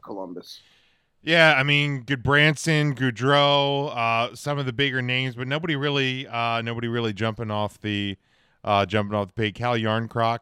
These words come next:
Speaker 2: uh, was solid, but, but again, n-, nobody that I think is going to move the line.
Speaker 1: Gaudreau's the only one that, that, that may hurt, but the addition of, of Uyghur and Huberdeau, I think,
Speaker 2: Yeah, yeah.
Speaker 1: limit,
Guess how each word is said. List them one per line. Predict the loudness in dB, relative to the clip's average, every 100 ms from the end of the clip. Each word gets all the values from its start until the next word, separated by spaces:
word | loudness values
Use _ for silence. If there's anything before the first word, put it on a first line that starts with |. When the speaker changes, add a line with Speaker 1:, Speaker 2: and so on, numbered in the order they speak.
| _ -10
Speaker 2:
uh, | -6 -2 -4 -6
was | -8
solid, | -4 -2 -2 -4 -6
but, | -8 -6
but | -6
again, | -4 -2 -2 -4
n-, | -8 _ _ _ _
nobody | 6 6 6 6
that | 6
I | 4 4
think | 0 0
is | -4
going | 0 0 0
to | -4
move | -2 -2 -2
the | -2
line. | 0 0 0 0 -2 -6 -12 _ _ _ _ -6
Speaker 1:
Gaudreau's | -4 2 4 4 2
the | 2
only | 2 2
one | 0 0
that, | -2 -2
that, | -2 -2
that | -4 -4
may | -4 -6
hurt, | -6 -8 -8 _
but | -6 -6 -8
the | -8
addition | -6 -8 -10
of, | -10 -12 -12 -8
of | -8 -10
Uyghur | -14 -12 -10 -10
and | -10
Huberdeau, | -12 -12 -10 -8 -10
I | -10
think, | -12 -14 -16 _ _ _ -6
Speaker 2:
Yeah, | -2 -2 -4 -12 _ _ _ _ -8
yeah. | -4 -4 -4
Speaker 1:
limit, | -6 -6 -8